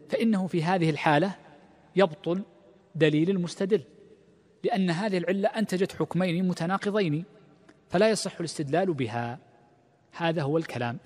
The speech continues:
لأن النقيضين لا يجتمعان، لا يجتمعان أبدًا. هذا مؤدى هذا الكلام.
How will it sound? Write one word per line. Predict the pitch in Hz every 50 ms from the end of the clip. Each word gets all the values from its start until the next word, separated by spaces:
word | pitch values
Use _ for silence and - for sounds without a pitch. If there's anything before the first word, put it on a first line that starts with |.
| - _ _ _ _ - -
لأن | 214 254 196 170 160 156 165 202 -
النقيضين | 170 147 147 - - 165 151 160 175 202 214 - -
لا | 180 156 170 202 220
يجتمعان، | 202 160 147 - 156 143 131 120 113 120 117 117 - - - - - - - - - - - - - - _ -
لا | 139 160 175
يجتمعان | 180 160 127 - - 151 143 139 135 131 165 170 160 -
أبدًا. | 151 113 117 110 101 110 107 117 - - _ _ _ _ -
هذا | - 196 165 139 151 175 202 - - - - - - -
مؤدى | 269 - 196 160 156
هذا | 139 135 131
الكلام. | 120 - - 110 107